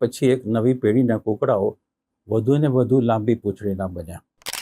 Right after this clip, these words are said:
હાલની ઓનાગાદોરી પેઢી અંગે વાત કરીએ તો પૂંછડીની મહત્તમ લંબાઈ બાર મીટર સુધીની જોવા મળી છે. અલબત્ત આનુવંશિક રીતે હજી વધી રહી છે.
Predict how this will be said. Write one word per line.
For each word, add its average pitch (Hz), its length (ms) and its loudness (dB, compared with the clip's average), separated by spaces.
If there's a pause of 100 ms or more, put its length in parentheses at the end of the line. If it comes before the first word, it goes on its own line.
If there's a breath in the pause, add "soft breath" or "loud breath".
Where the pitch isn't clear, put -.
હાલની 139 560 2
ઓનાગાદોરી 123 760 2
પેઢી 104 420 0
અંગે 104 400 -2 (320)
વાત 110 220 -4 (100)
કરીએ 113 320 0 (220)
તો 113 320 0 (260)
પૂંછડીની 143 480 0
મહત્તમ 127 540 0
લંબાઈ 110 500 -2 (340)
બાર 110 280 0
મીટર 101 340 -4 (160)
સુધીની 113 500 0 (140)
જોવા 107 280 0
મળી 104 280 0
છે. - 240 -10 (320)
અલબત્ત 120 360 0 (240)
આનુવંશિક 127 580 2
રીતે 117 440 2 (180)
હજી 113 180 2
વધી 107 280 2
રહી 95 200 2
છે. - 220 -10